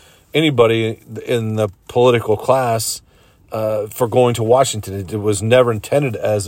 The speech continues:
as to be that. You know, and if they didn't make money and so much money at it, would they be willing to serve?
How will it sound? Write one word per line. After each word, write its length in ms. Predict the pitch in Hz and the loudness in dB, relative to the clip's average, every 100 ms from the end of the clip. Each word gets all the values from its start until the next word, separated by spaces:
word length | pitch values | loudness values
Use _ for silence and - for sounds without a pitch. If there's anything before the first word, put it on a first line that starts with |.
| - | -4
as 240 | 113 104 | -2 -2
to 100 | - | -4
be 240 | 90 131 104 | -4 -2 -2
that. 380 | 87 80 - - _ _ _ _ _ _ _ _ _ _ - | -6 -10 -14 -20 _ _ _ _ _ _ _ _ _ _ 0
You 100 | 110 | 2
know, 100 | 110 | 2
and 140 | 110 | 0
if 140 | 101 | -2
they 200 | - 147 | 2 2
didn't 400 | 143 151 143 123 | 4 0 0 0
make 360 | 123 131 117 - _ | 2 2 0 -12 _
money 640 | 110 139 165 113 120 131 135 _ _ _ | 0 2 2 0 -4 -8 -16 _ _ _
and 140 | - 107 | -6 -2
so 220 | - 196 | 2 2
much 240 | 185 - 113 | 2 -2 -2
money 220 | 107 101 | 0 2
at 140 | 107 | 2
it, 120 | 123 | 2
would 180 | 110 123 | 0 0
they 100 | 131 | 2
be 120 | 127 | 2
willing 320 | 127 120 123 120 | 2 2 2 -2
to 120 | 135 | -4
serve? 640 | - - - 110 - - | -2 -2 -2 -6 -14 -20